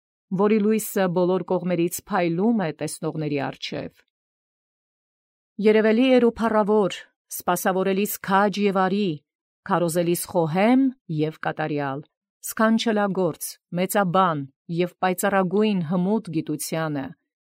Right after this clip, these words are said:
և հանճարեղ զգոնությամբ, ամբողջովին լցված Սուրբ Հոգով և հավատով և զորանում էր նշաններով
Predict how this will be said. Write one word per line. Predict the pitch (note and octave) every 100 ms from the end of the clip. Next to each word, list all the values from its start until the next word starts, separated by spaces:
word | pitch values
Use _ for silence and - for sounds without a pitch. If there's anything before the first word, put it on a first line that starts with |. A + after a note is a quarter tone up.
| -
և | F3 F3 D3+
հանճարեղ | F#3+ G#3 G#3+ G#3+ A#3 F3
զգոնությամբ, | D3+ C#3+ D3+ C#3+ - F#3 E3 D3 - _ _ _ _ _ -
ամբողջովին | A3 A3 G#3+ - G#3+ F#3+ A3
լցված | E3 E3 - F#3 F3+ -
Սուրբ | - E3 - D#3
Հոգով | C3+ G3+ F#3+ - _ _ _ -
և | D#3 E3+ -
հավատով | E3+ D3 D3 F3 F3+ D#3 _ _ _ -
և | D#3 D#3+ D3+
զորանում | C#3+ D#3 D3 C#3+ G3 G#3+
էր | C#3+ C3+ _ _ _
նշաններով | D#3 D3 - C#3 C#3 C#3 B2+ E3+ G3+